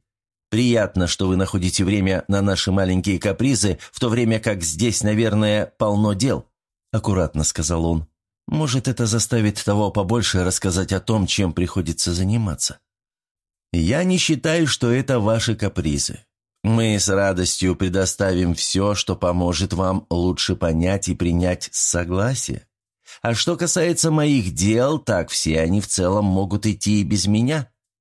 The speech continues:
Компьютеры, нет, всё же правильнее будет сказать интеллекты корабля и этого модуля способны самостоятельно контролировать большинство процессов.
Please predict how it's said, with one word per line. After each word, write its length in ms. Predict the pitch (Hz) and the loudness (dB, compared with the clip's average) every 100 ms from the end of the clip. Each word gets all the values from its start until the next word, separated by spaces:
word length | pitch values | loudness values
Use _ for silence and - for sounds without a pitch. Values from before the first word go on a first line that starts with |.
| _ _ _ _ _ | _ _ _ _ _
Компьютеры, 840 | 101 107 135 160 196 - 85 69 - - - | -2 -2 -2 -2 -2 -2 -4 -4 -6 -12 -2
нет, 380 | 110 90 69 - | 0 0 -4 -6
всё 260 | - 82 | -4 -2
же 160 | 80 85 | -2 -2
правильнее 600 | 95 87 80 82 82 85 | 0 0 2 2 2 0
будет 300 | 73 82 87 | -2 -2 -2
сказать 500 | - 87 98 90 - _ | -2 -2 -2 -4 -8 _
интеллекты 840 | 110 104 - 120 120 98 78 - - | 2 2 2 2 4 2 -2 -8 -4
корабля 680 | 80 76 76 95 131 107 - - | -2 -2 -2 0 0 -2 -8 -2
и 100 | 95 | 0
этого 340 | 90 92 85 | 0 0 0
модуля 580 | 90 90 87 95 95 92 - | 2 2 0 0 0 0 -6
способны 800 | - - 117 110 - 143 131 131 | -8 -2 0 0 0 0 2 0
самостоятельно 840 | - 117 110 117 113 117 113 110 110 | 2 0 0 0 0 0 0 0 0
контролировать 840 | 113 98 104 104 107 101 101 - | -2 -2 0 2 2 2 0 0
большинство 640 | 104 104 - 98 - 104 95 | 0 0 0 0 0 0 -2
процессов. 760 | 110 - - 64 - - - | -2 -2 -4 -4 -6 -8 -20